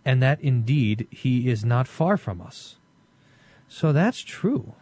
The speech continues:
I mean, there is a God, and he's good, and he's big. He created everything. And we also know that from, from natural knowledge that he's mad.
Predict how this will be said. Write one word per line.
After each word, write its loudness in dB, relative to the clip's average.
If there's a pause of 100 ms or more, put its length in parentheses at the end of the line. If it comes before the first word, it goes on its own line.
(180)
I -4
mean, 0
there 4
is 4
a 2
God, -2 (120)
and -2
he's 0
good, -4 (500)
and -6
he's -4
big. 0
He -8
created -2
everything. -12 (600)
And -2
we 2
also 0
know 2
that -8
from, -4
from -6
natural -4
knowledge -6
that -6
he's -2
mad. -2